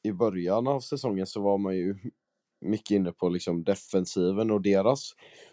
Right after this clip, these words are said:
obeslutsamhet och, liksom, så. Men nu så har det ju varit tvärtom, att, att det är offensiven som har varit bristande, och det kanske är just ett framgångsrecept där med att, liksom,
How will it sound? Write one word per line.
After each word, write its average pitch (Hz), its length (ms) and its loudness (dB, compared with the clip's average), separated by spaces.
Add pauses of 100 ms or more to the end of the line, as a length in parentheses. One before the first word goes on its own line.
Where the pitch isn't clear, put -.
(200)
obeslutsamhet 98 1200 -2
och, 95 200 -2
liksom, 90 380 0 (1800)
så. 92 440 2
Men 104 360 4
nu 117 320 4
så 123 320 6
har 135 200 6
det 131 60 -2
ju 123 80 0
varit 156 340 -4
tvärtom, 107 440 -2
att, - 460 -6
att 117 160 -12
det 107 200 -6
är 180 180 -10 (100)
offensiven 92 760 -8
som 104 160 -8
har 107 120 0
varit 95 260 0
bristande, 87 640 -6
och 90 180 -4 (640)
det 110 100 -6
kanske 127 340 0
är 156 260 2
just 101 300 -8
ett 95 120 -10
framgångsrecept 85 920 -8
där 101 140 -2
med 73 100 -8
att, - 260 -14
liksom, 92 300 -6